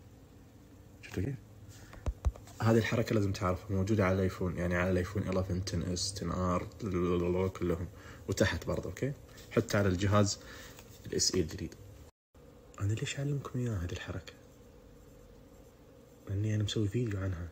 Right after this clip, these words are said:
أو لا، مش مسوي فيديو. مسوي فيديو بس ما ينزل في القناة. الفيديو كامل راح يكون عن ميزات وأشياء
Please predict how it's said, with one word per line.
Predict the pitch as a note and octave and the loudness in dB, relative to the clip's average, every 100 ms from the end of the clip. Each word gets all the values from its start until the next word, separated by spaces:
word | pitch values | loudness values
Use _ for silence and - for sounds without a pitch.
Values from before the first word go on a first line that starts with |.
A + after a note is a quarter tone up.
| - - - - - - G#2+ | -14 -20 -20 -20 -20 -2 4
أو | G#2 | 6
لا، | A2 - - - - - - - | 4 2 -2 -20 -20 -20 -12 -6
مش | B2 B2 | -4 -2
مسوي | G#2+ A2 | 0 0
فيديو. | G2 F#2+ G2 - A2+ | 0 -2 -6 -10 -2
مسوي | A2 D3 C3 | 4 6 6
فيديو | C3+ | 2
بس | A2+ A#2 | 2 2
ما | G#2+ | 2
ينزل | A2+ F#2+ F2+ | 4 4 0
في | |
القناة. | - E2+ E2+ - - - - - - | -4 -4 -6 -12 -20 -18 -18 -4 8
الفيديو | - A#2+ A2+ | 8 8 0
كامل | G2+ G#2+ F#2 | 0 0 0
راح | - | -2
يكون | G2+ G#2 F#2+ F2 - | 6 6 6 -2 -2
عن | G2+ F#2 | -2 0
ميزات | F#2+ G2 F#2 G#2 F#2+ - | 0 0 0 0 2 2
وأشياء | F#2+ - G2+ G2 | 2 0 -2 -4